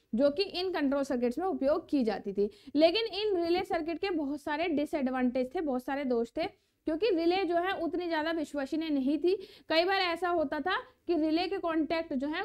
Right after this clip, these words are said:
ओपन या क्लोज नहीं हो पाते थे, या रिले के जो कॉन्टैक्ट है वो घिस जाते थे, जिसकी वजह से प्रॉपरली मिल नहीं पाते थे,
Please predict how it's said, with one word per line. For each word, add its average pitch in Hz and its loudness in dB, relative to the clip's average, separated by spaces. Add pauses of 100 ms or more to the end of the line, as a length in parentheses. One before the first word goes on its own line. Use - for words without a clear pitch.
ओपन 294 -2
या 302 -4
क्लोज 294 -2
नहीं 262 4
हो 277 4
पाते 269 -2
थे, 311 0 (280)
या 302 4
रिले 349 2
के 392 0
जो 403 -2
कॉन्टैक्ट 330 -2
है 339 0
वो 349 0
घिस 285 4
जाते 277 0
थे, 311 0
जिसकी 277 0
वजह 285 0
से 320 -4
प्रॉपरली 277 -2
मिल 285 2
नहीं 285 2
पाते 269 -4
थे, 285 -2